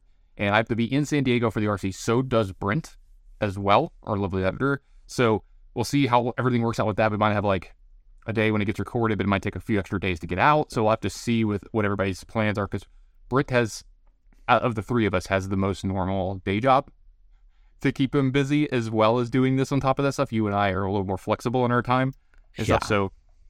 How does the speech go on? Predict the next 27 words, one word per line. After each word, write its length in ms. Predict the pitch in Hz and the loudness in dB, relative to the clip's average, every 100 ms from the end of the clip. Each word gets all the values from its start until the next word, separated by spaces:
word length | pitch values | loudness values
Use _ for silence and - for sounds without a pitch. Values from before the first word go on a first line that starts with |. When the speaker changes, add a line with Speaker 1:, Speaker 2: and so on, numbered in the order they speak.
| - - | -20 -2
Speaker 1:
and 140 | 113 | 2
I 80 | 123 | 2
physically 420 | - 139 143 160 | 0 -2 0 0
have 120 | 143 | 0
to 60 | 143 | -2
be 180 | 156 180 | -2 0
there 200 | 123 92 | 0 0
in 80 | |
San 160 | 92 92 | -2 -2
Diego 300 | 92 82 85 | -4 -6 -10
for, 140 | - 95 | -8 -8
for, 200 | - 101 | -4 -4
for 240 | 95 - 101 | -4 -4 -4
three, 380 | - 101 92 - | -2 -2 -2 -4
for 120 | - | -6
three 220 | 104 101 92 | -4 -2 -2
days. 400 | 85 - - - | -2 -6 -12 -16
It's 140 | 131 | -4
gonna 120 | 139 | -2
be 80 | 139 | 2
a 60 | 127 | 2
wild 300 | 117 117 110 | 4 4 4
weekend. 260 | 107 95 | 0 0
I'm, 100 | 92 | 0
like, 160 | 95 95 - - - | -2 -2 -10 -20 -20
flying 380 | - 123 123 123 | -2 2 2 2
in 280 | 120 117 | 2 -2